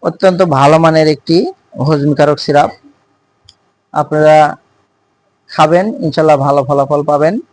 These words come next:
এবং আপনাদের রুচিরও কাজ করবে, এটা রুচি, রুচির জন্যও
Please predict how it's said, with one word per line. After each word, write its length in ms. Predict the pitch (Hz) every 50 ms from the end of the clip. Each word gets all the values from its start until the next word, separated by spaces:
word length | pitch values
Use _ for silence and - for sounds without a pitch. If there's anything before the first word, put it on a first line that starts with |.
| _ _ _ _ _ _ _ _ _ _ _ _ _ _ _ _ _ _ -
এবং 300 | 170 160 160 156 156 160
আপনাদের 360 | 156 147 - 156 156 160 156
রুচিরও 560 | 156 175 196 190 - 214 208 208 202 202 202
কাজ 320 | 196 - 175 139 131 - -
করবে, 420 | - 131 110 107 104 110 - -
এটা 300 | 139 131 160 156 156 156
রুচি, 380 | 156 156 165 160 156 160 165 -
রুচির 400 | 170 170 175 170 - 180 170 151
জন্যও 440 | 165 170 170 175 185 208 254 349